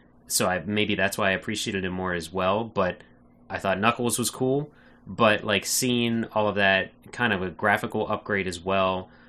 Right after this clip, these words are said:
I think that was the one that was, like, showing me, like, "Oh, I really like platformers. I really like where these games can go and what they do and how different this is, and, like, oh, who's this character, who's that character?" So a little bit of the story as well. So I guess, like, that was the first game that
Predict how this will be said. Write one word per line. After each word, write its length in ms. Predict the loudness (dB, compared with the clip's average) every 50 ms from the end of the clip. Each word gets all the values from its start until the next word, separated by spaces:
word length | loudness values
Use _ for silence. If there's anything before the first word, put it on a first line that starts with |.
| -20 -20 _ -20 -20 _ -20 -20 -20 -16 -4
I 100 | -4 -4 -2
think 240 | 0 -2 -2 0 0
that 200 | 2 2 2 0
was 140 | -4 -6
the 80 | -6 -8
one 400 | -6 -4 -4 -4 -2 -4 -4 -4
that 180 | -6 -6 -6 -6
was, 300 | -6 -6 -4 -6 -4 -2
like, 300 | -2 -2 -2 -4 -8 -20 -20 -18 -8
showing 380 | -4 -4 -2 0 0 -2 -2 -2
me, 100 | -2 -2
like, 200 | -2 -4 -4 -4 0
"Oh, 380 | 2 2 4 2 2 -2 -6 -10 -6 2
I 100 | 2 2
really 280 | 4 4 2 2 2
like 220 | 2 2 0 0 -2
platformers. 680 | -2 -2 -2 -2 -4 -8 -8 -8 -6 -6 -8 -6 -4
I 40 | -4
really 300 | -2 -2 -2 -2 0 -2
like 340 | -2 -2 -2 -4 -6 -10 -20 -20 -20 -20 -20 -20 -20 _
where 340 | -14 -8 -2 0 2 4 4
these 200 | 2 0 -2 -2
games 260 | -2 0 0 0 -2 -4
can 140 | -6 -6 -4
go 220 | -2 -2 -2 -2
and 100 | -2 -2
what 140 | -2 -4 -2
they 100 | -4 -6
do 260 | -4 -2 -4 -2 -2
and 100 | -2 -4
how 120 | -2 -4 -4
different 360 | -2 -4 -6 -4 -4 -8 -6
this 220 | -4 -4 -4 -2
is, 340 | -2 -2 -4 -4 -4 -6 -6
and, 140 | -6 -6 -6
like, 200 | -6 -6 -6 -4 -2
oh, 160 | 0 0 0
who's 240 | 0 -2 -4 -4 -4
this 160 | -4 -4 -4
character, 480 | -4 -2 -4 -4 -4 -4 -4 -4 -4 -4
who's 160 | -4 -6 -4
that 200 | -2 -2 -4 -4
character?" 440 | -4 -4 -4 -4 -4 -4 -6 -8 -6
So 200 | -4 -4 -4 -4
a 40 | -4
little 180 | -4 -6 -6
bit 120 | -6 -6 -6
of 80 | -6
the 60 | -6 -6
story 440 | -6 -4 -4 -4 -4 -4 -4 -4
as 100 | -6 -6 -4
well. 280 | -4 -2 -2 -2 -2 -4
So 140 | -2 -2 -2
I 60 | -2
guess, 220 | -2 -2 -2 0
like, 140 | 0 0 0
that 100 | 2 0
was 120 | 0 0 -4
the 60 | -6
first 300 | -6 -4 -4 -4 -4 -2
game 220 | -2 -2 -2 0
that 160 | -2 -4 -4